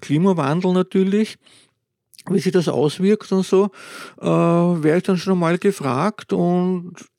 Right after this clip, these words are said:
im Grunde genommen habe ich das eigentlich wegen den Fragen angefangen, wie oft geht's eigentlich zum Fliegen,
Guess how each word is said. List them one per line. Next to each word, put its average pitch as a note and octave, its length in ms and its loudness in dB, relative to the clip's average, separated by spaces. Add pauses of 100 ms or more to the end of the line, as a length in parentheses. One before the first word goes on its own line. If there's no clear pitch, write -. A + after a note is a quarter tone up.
(160)
im F#3+ 160 2
Grunde A#3 240 2
genommen A#3 380 2
habe E3 220 2
ich G3 40 0
das A3 160 0
eigentlich G3 480 -2
wegen F#3 300 2
den G3 140 2
Fragen E3+ 680 -2
angefangen, F3+ 760 0
wie - 20 4
oft E3 260 2
geht's D3 280 0
eigentlich F#3 340 0
zum F#3+ 180 -2
Fliegen, F#3+ 380 0